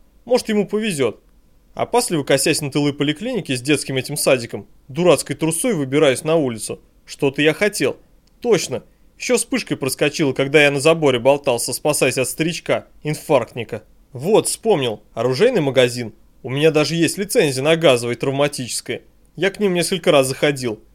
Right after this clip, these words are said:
Это около одной остановки отсюда. Помещение маленькое, один зальчик.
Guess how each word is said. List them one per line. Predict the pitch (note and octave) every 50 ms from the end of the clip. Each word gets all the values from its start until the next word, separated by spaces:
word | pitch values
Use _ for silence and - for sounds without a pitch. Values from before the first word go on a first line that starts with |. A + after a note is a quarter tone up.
| _ _
Это | - G#3+ G#3 - A3
около | G3 G3+ G#3 G3 F#3+ F3+ -
одной | E3+ F3 F3 F#3 E3+
остановки | E3+ - E3+ E3+ E3 D#3 - -
отсюда. | E3+ D#3+ - - C#3+ B2+ A#2 G#2+ G2 - _ _ _ _ _ _ _ _ _ _ _ -
Помещение | C3+ C3+ E3+ F#3 - C#4+ C#4 G#3+ D#3+
маленькое, | D3 C#3 C3+ C3 B2+ B2+ A#2+ - C3+ C#3
один | D#3 E3 A3 F#3
зальчик. | C3+ C3 C3 A#2 A2+ - - A2+